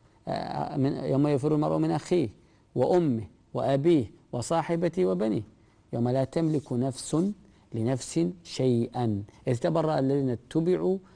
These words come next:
من الذين اتبعوا ورأوا العذاب وتقطعت بهم الأسباب. إذن لا ملك يوم القيامة إلا لله، ولا ملك يوم القيامة إلا الله،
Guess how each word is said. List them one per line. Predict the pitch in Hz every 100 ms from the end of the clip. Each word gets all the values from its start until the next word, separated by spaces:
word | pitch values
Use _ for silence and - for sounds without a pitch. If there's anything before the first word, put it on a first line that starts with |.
| -
من | 123 117
الذين | 139 143 147 151
اتبعوا | 143 - 123 120 95 104 - - -
ورأوا | 127 131 127 127
العذاب | 95 107 131 160 180
وتقطعت | 190 190 - 160 135 - 123 92 107
بهم | 143 107 113
الأسباب. | 113 92 - 104 92 - - -
إذن | 135 127 127 123
لا | 139 165
ملك | 156 147 151 -
يوم | 156 139 127 117
القيامة | 107 120 123 151 165
إلا | 170 127 110 107
لله، | 101 101 117 175 170 - - _ - - - - - -
ولا | 147 160 180 185 180 156
ملك | 135 165 170 160 151
يوم | 143 139 143 135
القيامة | 123 - 127 139 170 170
إلا | 131 117 110
الله، | 107 123 160